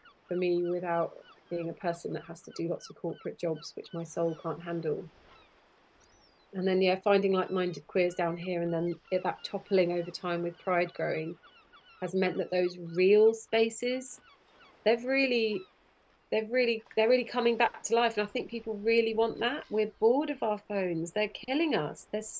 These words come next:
they're draining our resources and our, we need humans, we need movement. We don't need to be hunched over desks. We need freedom.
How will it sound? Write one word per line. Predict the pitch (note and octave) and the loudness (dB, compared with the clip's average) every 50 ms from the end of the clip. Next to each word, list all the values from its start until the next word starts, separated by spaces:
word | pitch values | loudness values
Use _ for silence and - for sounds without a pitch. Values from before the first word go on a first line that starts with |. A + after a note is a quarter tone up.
| - | -2
they're | - A#3+ A3+ A3+ | -2 -2 -2 0
draining | - A#3 A#3 A#3+ B3 B3+ B3 B3 A#3+ A3 | 0 2 4 4 4 2 2 0 2 2
our | G#3 G#3 G3+ G#3 - - G#3 - - - F#3+ | 4 2 2 0 -6 -14 -18 -18 -16 -14 -12
resources | G3 G3 F#3 G3+ A3+ A#3 A3 - A3 G3+ G3 G3 - F#3 F3 F#3 | -10 -6 -2 0 2 2 2 2 0 0 0 -2 -4 -6 -4 -2
and | F#3+ F#3+ | 0 0
our, | F#3 F#3 F3+ - - _ _ _ _ _ | 0 0 0 -2 -8 _ _ _ _ _
we | - G#3 | 2 4
need | A3 A#3 A3+ A3 | 4 4 4 2
humans, | - - - A3 A3+ A#3 A#3 A3 A3 G3+ G#3 G3 - | -2 -4 -2 0 0 4 4 4 4 4 0 -4 -2
we | G3 F#3+ F#3+ | 0 0 0
need | F#3+ | 0
movement. | G3 G3 G#3 G#3+ A3 G#3+ G#3 G#3 G#3 G#3 G#3+ G3 - - _ _ _ _ _ _ _ _ _ _ _ _ _ _ | 0 0 0 0 0 -2 -2 0 2 2 0 -2 -6 -14 _ _ _ _ _ _ _ _ _ _ _ _ _ _
We | G#3 G#3 | -8 -6
don't | - - A3 G#3 G#3 G#3 - - - G3 | 0 2 4 6 6 4 4 0 -4 -2
need | G3+ G3+ G#3 - - | 0 0 0 -2 -6
to | - G#3 | -8 -8
be | G3 - F#3+ F#3+ F#3+ - - | -6 -6 -6 -8 -10 -12 -8
hunched | - G#3 G3+ F#3+ - - - - - - | -2 -2 -2 -2 -2 -6 -12 -12 -6 -2
over | F#3+ F#3+ F#3 F#3+ | -2 -2 -2 -4
desks. | F#3 - G3+ F#3 F#3+ - - - - - - - - - - - _ _ _ _ _ _ _ _ _ _ | -2 0 0 0 0 -4 -10 -20 -20 -20 -20 -20 -20 -20 -20 -20 _ _ _ _ _ _ _ _ _ _
We | G3 G3 | -2 2
need | G3 G3+ F#3 F#3 - - | 2 2 2 0 -4 0
freedom. | - G3+ G#3 G3 - D#3+ D3+ - - | 2 2 2 4 2 0 -2 -2 -6